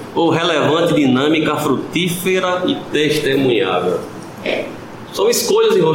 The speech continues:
Todos os dias nós fazemos escolhas. Todos os dias que a gente sai, a gente tem que, a gente tem que fazer uma escolha. Então, essa escolha está diante de nós todas as horas. Todas as vezes que você sai pra trabalhar, pra granjear o pão, pra estudar, são escolhas.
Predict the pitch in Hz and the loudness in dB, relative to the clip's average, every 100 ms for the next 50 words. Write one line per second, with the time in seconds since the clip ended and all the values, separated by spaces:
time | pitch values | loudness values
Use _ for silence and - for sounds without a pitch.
0 | - 220 220 240 156 180 202 208 208 214 | 2 4 4 2 2 2 2 4 4 2
1 | 185 196 190 160 226 233 - - 170 202 | 2 4 2 2 0 -2 -4 0 4 4
2 | 180 131 107 98 - - - - - - | 4 2 2 0 0 -4 -8 -14 -14 -14
3 | - - - 480 466 427 190 202 196 - | -16 -14 0 2 4 4 2 2 2 2
4 | - 156 185 196 190 196 202 208 180 - | 0 0 2 2 2 2 0 0 0 -2
5 | 156 185 175 190 190 185 160 175 180 175 | 0 0 0 0 0 0 2 2 0 0
6 | 170 143 139 - 107 - - - - - | 0 2 2 0 -2 -6 -12 -16 -16 -16
7 | - - - - 147 185 202 - 165 - | -16 -16 -12 -4 -2 0 2 0 0 0
8 | 208 - 208 220 214 208 202 196 220 214 | 2 2 2 2 2 2 2 2 2 2
9 | - 175 185 - 214 233 240 165 180 185 | 2 2 2 2 2 2 2 2 2 2
10 | - 214 226 220 233 180 214 214 214 208 | 2 2 2 2 2 2 4 4 2 2
11 | 202 196 - 165 165 170 170 175 170 143 | 2 2 2 2 2 2 2 2 2 2
12 | 143 160 156 156 156 175 151 160 165 160 | 2 2 2 2 2 2 2 2 2 2
13 | 165 143 156 151 151 165 - 170 123 135 | 2 2 4 2 2 2 2 2 2 2
14 | - - - - - - 214 240 214 202 | 2 0 0 -4 -4 0 2 2 2 2
15 | 220 226 165 | 4 4 2